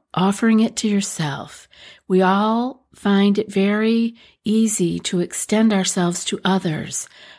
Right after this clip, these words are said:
but can find great ge-, difficulty in extending to ourselves compassion and loving kindness. It truly is an epidemic, and it's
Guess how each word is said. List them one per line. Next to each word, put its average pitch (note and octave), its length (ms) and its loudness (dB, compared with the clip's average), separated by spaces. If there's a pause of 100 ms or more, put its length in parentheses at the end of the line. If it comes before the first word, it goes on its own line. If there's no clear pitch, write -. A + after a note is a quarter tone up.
but - 220 -4
can F3+ 220 0
find F3 340 -2
great G#3 300 0
ge-, - 300 -6
difficulty D#3+ 840 -2 (340)
in F3 340 2
extending G#3+ 880 0 (380)
to A#3 220 0
ourselves E3 880 -2 (200)
compassion F3+ 920 -2 (260)
and D#3+ 200 0
loving D#3 300 -6
kindness. D3 920 -10 (640)
It - 220 -4
truly D#4 520 0
is G3+ 200 2
an F3+ 180 2
epidemic, D3+ 760 -4 (400)
and G3+ 140 4
it's G3+ 240 -2